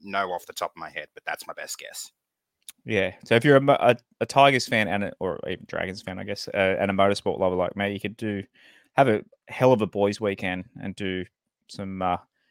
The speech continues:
Speaker 2: some racing at Bathurst and then footy in Mudgee.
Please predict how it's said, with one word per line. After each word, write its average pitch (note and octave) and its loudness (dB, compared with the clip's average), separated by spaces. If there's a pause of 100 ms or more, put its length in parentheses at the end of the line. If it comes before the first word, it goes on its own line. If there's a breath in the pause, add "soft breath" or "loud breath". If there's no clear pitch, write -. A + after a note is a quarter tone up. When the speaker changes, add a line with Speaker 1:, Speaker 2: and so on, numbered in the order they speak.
(120)
Speaker 2:
some A2+ 2
racing A#2 8
at F#2 -2
Bathurst G#2+ 2
and F#2+ -4
then F#2+ -4
footy G2+ -8
in F#2 -8
Mudgee. F#2+ -8